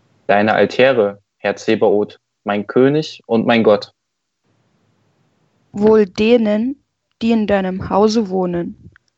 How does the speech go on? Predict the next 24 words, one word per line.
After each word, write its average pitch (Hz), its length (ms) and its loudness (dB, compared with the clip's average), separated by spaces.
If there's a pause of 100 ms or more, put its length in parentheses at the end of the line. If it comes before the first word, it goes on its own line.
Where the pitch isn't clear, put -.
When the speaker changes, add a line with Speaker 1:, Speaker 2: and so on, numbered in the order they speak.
(320)
Speaker 2:
die 233 120 2
loben 226 380 6
dich 208 220 -4
immerdar. 214 560 -4 (1700)
Speaker 1:
Wohl 131 280 2
den 143 180 2
Menschen, 127 680 -4 (440)
die 110 120 -2
dich 127 280 -2
für 120 100 0
ihre 110 220 0
Stärke 113 420 -2
halten 104 460 -8 (640)
und 107 180 -12
von 101 160 -2
Herzen 117 640 -4 (140)
dir 107 160 2
nachwandeln. 98 720 -4 (1400)
Speaker 2:
Wenn 214 320 2
sie 233 160 0
durchs 233 300 0
dürre 226 340 2
Tal 214 360 2
ziehen, 233 540 -4